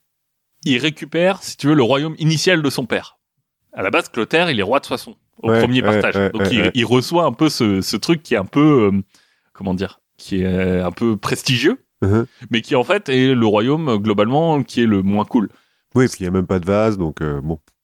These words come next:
Speaker 1: Bah, ouais, c'est ça, il n'y a plus de vase, on l'a cassé. Il est un peu plus petit que les autres, il a moins de rentes, enfin, il est moins productif au niveau des terres,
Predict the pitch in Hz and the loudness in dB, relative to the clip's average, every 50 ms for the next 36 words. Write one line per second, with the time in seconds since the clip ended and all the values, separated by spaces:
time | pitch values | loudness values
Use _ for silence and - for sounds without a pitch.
0 | _ _ _ - - - 113 113 113 107 - _ - 113 127 - _ - 127 127 | _ _ _ -20 -10 -4 -2 -2 -2 -2 -4 _ -14 -16 -16 -18 _ -18 -6 -2
1 | 131 135 123 - - 120 110 123 104 92 - - - 131 123 104 107 120 170 156 | 0 0 0 -2 -4 -6 -2 -2 -2 -2 -4 -6 -6 -6 -4 0 0 0 0 -2
2 | 117 95 92 92 - 110 - - 151 165 185 - _ - - - - - 110 110 | -4 -4 -4 -4 -4 -4 -2 0 0 0 0 -2 _ -20 -20 -10 -6 -2 -2 0
3 | 110 107 107 110 160 - - 131 - - - - - - 101 95 101 147 175 190 | 0 0 -2 -4 -6 -6 -8 -12 -14 -14 -16 -12 -8 -6 -4 -2 2 4 4 4
4 | 202 196 - - - - 113 104 107 98 98 107 120 135 139 139 131 120 107 98 | 4 0 -4 -12 -8 -6 -4 -2 0 0 0 2 2 2 2 0 0 0 0 2
5 | 95 92 - 131 135 127 127 - - - - - 104 95 95 95 101 95 95 95 | 0 0 0 -2 -4 -4 -6 -8 -12 -12 -8 -6 -4 -4 -2 -2 -2 0 0 2
6 | 107 135 147 143 - 135 123 120 113 - - - 117 110 - - 107 95 92 90 | 0 0 0 -2 -4 -6 -6 -6 -8 -10 -10 -10 -10 -10 -8 -6 -4 -2 -2 -2
7 | 87 90 87 85 92 92 - 160 160 170 175 - | -2 -2 -2 -2 -2 -2 0 2 2 2 0 -2